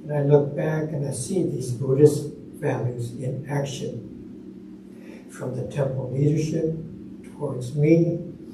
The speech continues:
and most of all, providing trust, providing a safe environment, uh, where creativity and play, I can try things and, and be encouraged, you know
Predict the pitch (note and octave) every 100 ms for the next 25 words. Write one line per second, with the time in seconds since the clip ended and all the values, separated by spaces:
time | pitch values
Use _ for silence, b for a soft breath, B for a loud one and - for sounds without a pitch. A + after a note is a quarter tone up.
0 | B B B - B2+ C3+ D3+ - D3 C#3+
1 | C#3+ B2 - - - - - A#2 A#2 -
2 | - - D3+ D3+ - - - B B B
3 | - - - C3 B2+ B2 - - D3 D3
4 | D3+ C#3+ C#3 D3+ D#3 D#3+ D#3+ D#3+ D#3+ -
5 | B B B - - - - A#2+ B2 A#2+
6 | - D3+ C#3 C#3+ - E3 D#3 D3+ D#3+ D#3
7 | D3+ - - - - D3+ D#3 D#3 D#3 D#3
8 | - - - - - - - D3 D3+ D#3
9 | D#3+ D#3+ D#3+ D#3 - - C#3 B2+ C#3+ C3
10 | C3 - - - - - D3 C#3 - -
11 | D#3 D#3 C#3+ - - - - -